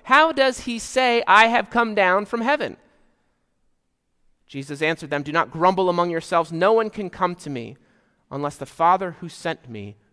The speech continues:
draws him, and I will raise him up on the last day. It is written in the prophets, and they will all be taught by God. Everyone who has heard and learned from the Father comes to me.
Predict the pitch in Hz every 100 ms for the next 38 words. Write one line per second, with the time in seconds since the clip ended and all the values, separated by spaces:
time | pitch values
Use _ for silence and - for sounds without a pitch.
0 | _ _ 139 143 139 - 110 107 - _
1 | _ _ _ _ _ _ _ 110 117 123
2 | 131 151 - 165 123 127 123 113 120 -
3 | 147 131 - _ _ _ _ _ _ _
4 | _ _ - 117 127 156 180 175 - 190
5 | 190 135 135 139 180 202 214 - 185 226
6 | 240 240 - 202 - 190 214 180 156 117
7 | 98 - 170 220 214 214 196 180 120 -
8 | 196 202 208 214 _ _ 143 139 139 165
9 | 180 180 - _ - 131 107 - 151 160
10 | 165 160 - 135 135 - 139 123 107